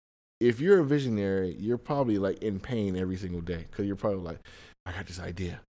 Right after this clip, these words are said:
I'm doing the idea." And two weeks later, you're abandoning the idea for another one. So you're looking for that person who can provide some kind of peace. So look for those qualities. And then once you find those qualities, you know what piques their interest. You know what they're looking for.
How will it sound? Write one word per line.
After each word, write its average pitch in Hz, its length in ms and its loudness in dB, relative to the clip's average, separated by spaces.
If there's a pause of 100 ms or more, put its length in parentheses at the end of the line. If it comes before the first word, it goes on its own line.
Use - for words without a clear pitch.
(140)
I'm 95 160 -6
doing 107 200 2
the 95 40 -4
idea." 87 460 -6
And 90 120 -8
two - 140 -6
weeks 98 240 -6
later, 92 160 -2
you're 85 140 -4
abandoning 87 460 -2
the 85 40 -8
idea 87 260 -6
for - 140 -12
another 87 240 -4
one. 85 180 -10 (420)
So 98 120 -6
you're 98 140 2
looking 123 260 0
for - 140 -8
that 87 200 -8
person 95 300 -6
who 92 80 -8
can 90 160 -10
provide 92 400 -6
some - 100 -12
kind 80 180 -10
of - 140 -20
peace. - 460 -10 (640)
So 147 340 6 (140)
look 175 200 2
for 202 100 2
those 170 120 0
qualities. 147 640 0 (140)
And 110 180 0
then 110 460 2
once 139 240 0
you 165 60 0
find 139 320 -2
those 139 100 -4
qualities, 147 560 -4 (1040)
you 143 240 4
know 143 300 8
what 147 380 4
piques - 260 -8
their 107 160 2
interest. 127 360 -6
You 104 120 -2
know 123 220 0
what 147 180 -4
they're 95 120 0
looking 110 300 -2
for. 87 460 -8